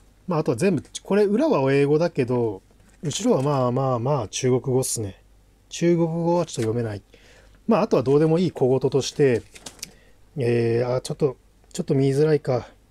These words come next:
セーフティーアンドユースのところ。Please do not use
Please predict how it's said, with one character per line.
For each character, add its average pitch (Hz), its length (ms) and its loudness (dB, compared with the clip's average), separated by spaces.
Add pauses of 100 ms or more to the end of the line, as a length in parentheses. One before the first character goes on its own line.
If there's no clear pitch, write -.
(1400)
セ - 220 -2
ー - 20 2
フ - 100 -10
テ 196 80 -2
ィ 185 40 2
ー 185 80 2
ア 175 40 0
ン 185 40 -2
ド 175 80 0
ユ 180 160 2
ー - 20 -2
ス - 100 -6
の 127 80 0
と - 120 -12
こ 113 80 -2
ろ。 107 160 -6 (1500)
Please 170 400 0
do 151 240 0
not 185 160 -2 (180)
use 165 720 -6